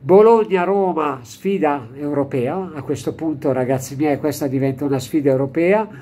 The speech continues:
e la Roma rischia di andare a Bologna senza Dybala, forse, e senza Lukaku,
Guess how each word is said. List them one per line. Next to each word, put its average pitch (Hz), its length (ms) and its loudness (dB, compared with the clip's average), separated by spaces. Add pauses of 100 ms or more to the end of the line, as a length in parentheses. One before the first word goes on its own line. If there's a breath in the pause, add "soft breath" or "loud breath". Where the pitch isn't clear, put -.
(580 loud breath)
e 165 160 0
la 170 120 6
Roma 208 340 4
rischia 170 320 0
di 156 80 -2
andare 165 280 0
a 170 60 2
Bologna 180 480 0
senza 160 380 -2
Dybala, 190 680 2 (600)
forse, 143 580 -2 (1400 loud breath)
e 147 140 -4
senza 135 340 -2
Lukaku, 123 540 -2